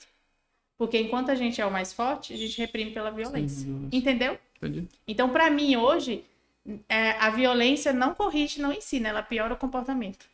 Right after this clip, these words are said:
Speaker 1: E gera ainda um, um adulto marcado emocionalmente. E isso é muito ruim.
Speaker 2: Tá, então assim, é, se fizer uma, uma, uma,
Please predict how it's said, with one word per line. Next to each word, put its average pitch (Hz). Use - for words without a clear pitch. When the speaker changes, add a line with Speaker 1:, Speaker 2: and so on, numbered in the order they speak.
Speaker 1:
E 240
gera 233
ainda 240
um, 240
um 233
adulto 226
marcado 240
emocionalmente. 220
E 214
isso 220
é 247
muito 214
ruim. 208
Speaker 2:
Tá, 117
então 165
assim, 123
é, 120
se -
fizer 135
uma, 127
uma, 117
uma, 117